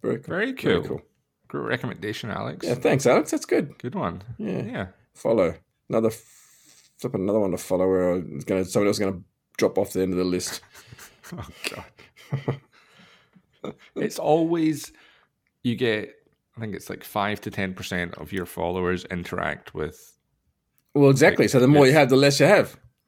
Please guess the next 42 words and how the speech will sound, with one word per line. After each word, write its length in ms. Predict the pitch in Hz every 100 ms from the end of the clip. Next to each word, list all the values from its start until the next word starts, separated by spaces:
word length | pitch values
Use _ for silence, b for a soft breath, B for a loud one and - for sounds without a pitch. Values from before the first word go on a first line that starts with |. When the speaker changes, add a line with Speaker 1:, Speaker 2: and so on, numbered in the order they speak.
| _ _ _ _ _ -
Speaker 1:
Right? 280 | 107 180 -
Speaker 2:
No, 220 | 151 160
no, 100 | 120
no. 40 | 175
Speaker 1:
Yeah, 60 | 226
yeah, 60 |
Speaker 2:
You 80 | 156
Speaker 1:
yeah. 60 | 170
Speaker 2:
still 180 | - 143
have 160 | 139
the 80 | 123
same 320 | - 127 113
percentage. 840 | 107 110 113 110 120 92 85 - -
Speaker 1:
Yeah, 320 | 240 135 233
but 120 | 190
you 60 | 208
have 100 | 196
less 140 | 202
people. 480 | 202 262 208 120 - - - - _ - _ _ _ _ _
Speaker 2:
So 160 | - 120
you 100 | 113
either 240 | 117 127
have 240 | 110 104 -
ten 180 | 110
percent 360 | 110 117 110 101
of 80 | 95
a 80 | 92
hundred 400 | 92 117 156 90
or 100 | 95
ten 220 | 101 95
percent 320 | 98 98 92
of 100 | 87
a 60 | 87
thousand. 540 | 87 90 90 87 -
Speaker 1:
Yeah. 260 | 220 156 110 - _ -
Rather 220 | 151 143
have 120 | 127
Speaker 2:
You're 80 | -
still 220 | - 127
gonna 140 | 123 117
have 180 | 113 98
more. 640 | 95 104 110 98 90 -